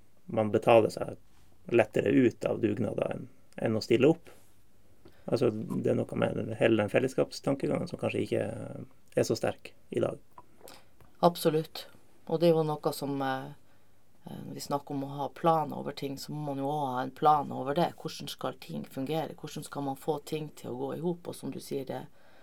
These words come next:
Speaker 2: å være god på det som er gratis. Og se verdien av å, å, eh, bidra uten at man får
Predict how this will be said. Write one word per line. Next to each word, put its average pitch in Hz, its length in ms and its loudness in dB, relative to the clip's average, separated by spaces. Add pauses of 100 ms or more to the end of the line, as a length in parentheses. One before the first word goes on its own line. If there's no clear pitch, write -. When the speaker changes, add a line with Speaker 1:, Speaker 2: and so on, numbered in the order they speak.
(340)
Speaker 2:
å 135 80 -8
være 131 260 -6
god 156 280 -4
på 135 120 0
det 147 160 0
som 127 200 -6
er 123 80 -4
gratis. 156 680 -2 (800)
Og - 80 -10
se 160 280 6
verdien 123 600 0
av 127 260 -4
å, 117 120 -2 (220)
å, 127 300 -6
eh, 123 60 -8 (120)
bidra 170 560 0
uten 127 340 -6
at - 180 -14
man 127 160 -8
får 123 280 -8